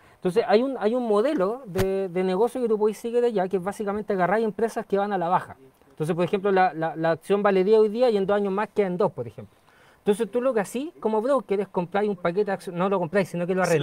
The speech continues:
Speaker 2: lo arrendáis, sí, yo lo he visto,
Speaker 1: Lo
Speaker 2: lo arren-, lo
Speaker 1: arrendáis
Speaker 2: arrendáis por un cierto periodo.
Speaker 1: por un cierto periodo, y al final de ese periodo tú pagas esas acciones. Entonces tú, durante el periodo que la tienes arrendada, puedes com-, vender esas acciones a diez, por ejemplo, al principio,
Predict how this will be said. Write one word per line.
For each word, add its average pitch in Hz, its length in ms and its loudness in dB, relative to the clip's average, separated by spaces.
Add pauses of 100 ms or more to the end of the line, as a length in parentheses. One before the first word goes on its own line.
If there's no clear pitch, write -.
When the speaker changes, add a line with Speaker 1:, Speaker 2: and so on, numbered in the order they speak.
Speaker 2:
lo 180 60 6
arrendáis, 190 280 4
sí, 175 100 2
yo 165 60 0
lo 165 80 2
he - 20 4
visto, 156 200 0
Speaker 1:
Lo 165 60 8
Speaker 2:
lo - 60 8
arren-, - 0 -
lo 185 60 6 (180)
Speaker 1:
arrendáis - 20 12
Speaker 2:
arrendáis 202 220 6
por 202 80 0
un 196 80 -2
cierto 220 320 0
periodo. 117 400 4 (280)
Speaker 1:
por 165 120 0
un 170 100 2
cierto 214 320 0
periodo, 226 420 4
y 170 140 -2
al 185 80 4
final 202 240 2
de 233 80 -8
ese 220 80 -4
periodo 240 180 0
tú 208 120 -2
pagas 214 340 6
esas 190 240 -4
acciones. 120 420 -6
Entonces 180 380 -2
tú, 240 220 0 (240)
durante 170 320 0
el 156 60 -4
periodo 196 260 2
que 220 100 2
la 190 100 4
tienes 208 260 0
arrendada, 190 500 2
puedes 208 340 2
com-, 160 300 -2
vender 147 340 0
esas 151 240 -2
acciones 165 340 -4
a 151 80 2
diez, 202 180 6
por 139 180 0
ejemplo, 151 320 -4
al 156 40 -2
principio, 208 480 -2